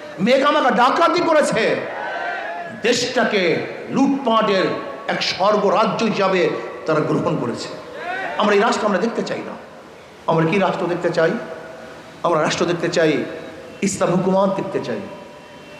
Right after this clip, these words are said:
যেখানে প্রত্যেকটা মানুষ, প্রত্যেকটা গরিব তাদের দরিদ্র সীমার উপরে চলে যাবে, আস্তে আস্তে তারা ধনী হয়ে যাবে। আমার মা বোনেরা বড় বড় শিক্ষিত হবে,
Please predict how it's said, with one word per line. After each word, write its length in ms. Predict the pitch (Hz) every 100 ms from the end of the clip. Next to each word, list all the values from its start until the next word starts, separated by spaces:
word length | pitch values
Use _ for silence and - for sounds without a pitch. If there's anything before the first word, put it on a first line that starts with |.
| -
যেখানে 220 | 175 214
প্রত্যেকটা 360 | - 226 220 185
মানুষ, 380 | 170 196 165 -
প্রত্যেকটা 300 | 262 262 226 156 - -
গরিব 520 | 226 285 302 - - - - - - - - - -
তাদের 400 | 185 180 180 175
দরিদ্র 300 | 220 233 190
সীমার 280 | 226 226 185
উপরে 260 | 226 226 175
চলে 200 | 156 131
যাবে, 260 | 117 98 98 - - - - - -
আস্তে 300 | - - 233
আস্তে 180 | 226
তারা 140 | 220 175
ধনী 260 | 165 311
হয়ে 220 | 285 208 185
যাবে। 320 | 160 131 113 - - - - - -
আমার 240 | 190 180
মা 220 | 170 175
বোনেরা 280 | 160 165 160
বড় 200 | 156 165
বড় 140 | 170
শিক্ষিত 380 | 160 233 - 226
হবে, 320 | 175 143 120